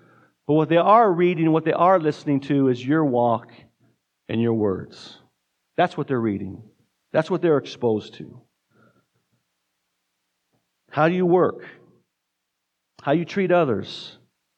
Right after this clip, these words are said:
How do you handle trials and suffering? How do you handle successes? They're watching you.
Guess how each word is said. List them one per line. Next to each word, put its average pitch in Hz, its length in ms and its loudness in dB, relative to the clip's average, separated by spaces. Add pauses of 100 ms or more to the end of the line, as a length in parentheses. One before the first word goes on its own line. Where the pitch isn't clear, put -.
How 139 140 -2
do 156 80 -4
you 175 80 0
handle 170 560 0
trials 160 540 0
and 113 80 -4
suffering? 110 680 -4 (440)
How - 140 -4
do 160 60 -4
you 175 60 0
handle 180 300 0
successes? 175 680 -6
They're 214 400 -4 (200)
watching 131 520 -4
you. 82 240 -8